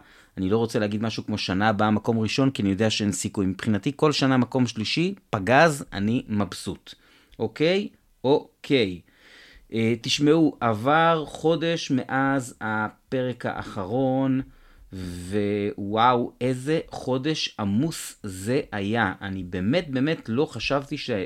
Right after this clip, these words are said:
שזה יגיע לכדי כך, וזה יפתיע אותי כל פעם, אה, מחדש. הייתי במלא סדנאות, ופגשתי מלא מאזינות ומאזינים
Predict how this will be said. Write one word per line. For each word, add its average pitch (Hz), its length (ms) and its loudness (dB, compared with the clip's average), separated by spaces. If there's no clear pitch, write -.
שזה 95 380 -4
יגיע 104 400 0
לכדי 113 400 -4
כך, - 460 -2
וזה 101 1000 -2
יפתיע 156 260 0
אותי 160 280 0
כל 143 260 2
פעם, 135 320 2
אה, 107 200 -2
מחדש. 120 720 0
הייתי 131 300 -2
במלא 139 520 4
סדנאות, 123 680 0
ופגשתי 120 500 -4
מלא 147 400 4
מאזינות 131 520 2
ומאזינים 117 720 2